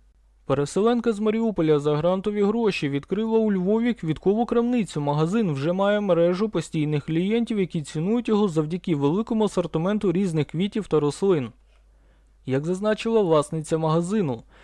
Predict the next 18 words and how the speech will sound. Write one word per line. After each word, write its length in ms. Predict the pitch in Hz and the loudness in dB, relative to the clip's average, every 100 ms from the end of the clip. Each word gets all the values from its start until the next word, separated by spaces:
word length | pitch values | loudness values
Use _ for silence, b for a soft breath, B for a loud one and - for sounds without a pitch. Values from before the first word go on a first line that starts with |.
| b - | b -2
«Завдяки 460 | 143 151 170 202 | -2 -2 -2 0
гранту 460 | 165 185 196 156 147 | 2 2 0 0 -2
ми 120 | 175 | -2
змогли 400 | 196 214 214 214 | 0 0 2 2
закупити 500 | 147 143 160 233 240 | 0 -4 -4 -2 0
необхідне 520 | 202 156 - 202 202 | 0 -2 -2 -4 -2
обладнання 640 | 190 165 180 185 160 151 | -2 0 2 2 2 0
як 200 | 143 143 | 0 0
для 120 | 160 180 | -2 -2
магазину, 640 | 190 170 151 202 196 139 | 0 0 0 0 0 0
продавців, 640 | 135 139 156 - 214 170 | -2 0 -2 -2 -4 -2
бухгалтерії, 760 | 139 143 156 170 208 170 143 131 | 0 2 2 4 4 4 0 0
так 220 | 143 143 | -2 -2
і 40 | |
для 140 | 156 151 | -2 0
вирощування 640 | 143 165 196 220 220 220 | 2 2 0 -2 -2 -2
самих 360 | - 147 139 - | -2 -2 -2 -2
рослин. 460 | 143 - 220 131 | -2 0 0 0